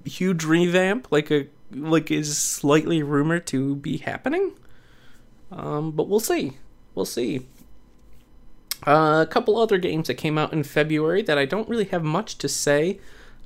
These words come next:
about is Evil Land Legendary Edition for P S four, Xbox One, and Switch. Uh, Magic Scroll Tactics for Switch. Know nothing about that game. Death End Request,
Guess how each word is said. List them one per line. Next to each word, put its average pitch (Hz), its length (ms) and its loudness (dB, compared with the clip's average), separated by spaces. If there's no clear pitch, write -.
about 151 480 2
is 143 280 2
Evil 180 280 2
Land 190 280 0
Legendary 143 580 2
Edition 185 580 -2
for 131 300 4
P 131 180 0
S 131 100 2
four, - 200 0
Xbox - 380 -4
One, 127 140 0
and 110 120 -4
Switch. - 480 -2
Uh, 139 280 4
Magic 143 400 2
Scroll 156 380 2
Tactics - 680 -2
for 135 180 -8
Switch. - 640 -4
Know 139 280 2
nothing 151 440 2
about 180 300 2
that 170 240 0
game. 165 420 0
Death 175 320 4
End 170 440 2
Request, 190 1040 -2